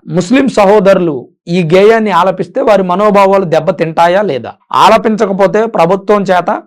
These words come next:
ప్రభుత్వం విధించేటువంటి శిక్షలను అనుభవించాల్సి వస్తుంది. అలాగే బీజేపీ పార్టీ అతిపెద్ద సవాల్ను ఎదుర్కొంటోంది. ఇప్పుడు ఈ పదకొండు సంవత్సరాల్లో నాకు తెలిసి మనం చాలా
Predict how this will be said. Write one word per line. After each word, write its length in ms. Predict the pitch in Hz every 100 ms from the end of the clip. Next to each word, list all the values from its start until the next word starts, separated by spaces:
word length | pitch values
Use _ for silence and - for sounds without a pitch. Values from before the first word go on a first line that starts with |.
| -
ప్రభుత్వం 500 | 175 185 208 240 226
విధించేటువంటి 760 | 190 185 196 190 190 175 170 151
శిక్షలను 360 | 165 - 196
అనుభవించాల్సి 640 | 196 165 170 160 170 151 208
వస్తుంది. 340 | 165 - 104 -
అలాగే 480 | 165 208 196 160 - 160
బీజేపీ 440 | 185 214 233 190
పార్టీ 340 | 202 196 190
అతిపెద్ద 440 | 208 165 196 240 196
సవాల్ను 460 | 202 185 180 185
ఎదుర్కొంటోంది. 760 | 233 180 180 214 208 180 165 143
ఇప్పుడు 320 | 147 147 190
ఈ 180 | 151 160
పదకొండు 420 | 160 165 175 196
సంవత్సరాల్లో 640 | 180 185 170 175 160 214 - _ _ _
నాకు 280 | 151 185 202
తెలిసి 260 | 196 208 262
మనం 300 | 202 208 202 - 202
చాలా 420 | 175 208 214 202